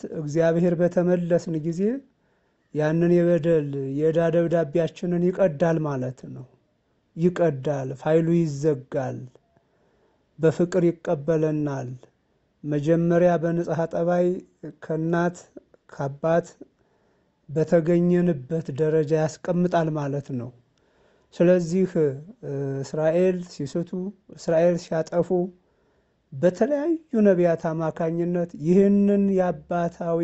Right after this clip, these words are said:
ፍቅሩን ጥሪ ያስተላልፍ ነበረ። እ፣ እና በነቢዩ በኢሳይያስም ዘመን እንዲህ ወደ ኃጢአት የማዘንበል፣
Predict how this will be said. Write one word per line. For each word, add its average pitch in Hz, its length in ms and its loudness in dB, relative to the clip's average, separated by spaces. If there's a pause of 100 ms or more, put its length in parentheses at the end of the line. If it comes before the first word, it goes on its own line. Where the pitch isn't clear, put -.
ፍቅሩን 165 500 -4
ጥሪ 196 300 0
ያስተላልፍ 165 760 2
ነበረ። 123 360 -10 (1400)
እ፣ 147 100 0 (1120)
እና 160 220 -2 (600)
በነቢዩ 175 600 2
በኢሳይያስም 170 1000 0
ዘመን 202 440 0 (880)
እንዲህ 381 260 2
ወደ 190 220 4
ኃጢአት 165 360 -2
የማዘንበል፣ 156 800 -6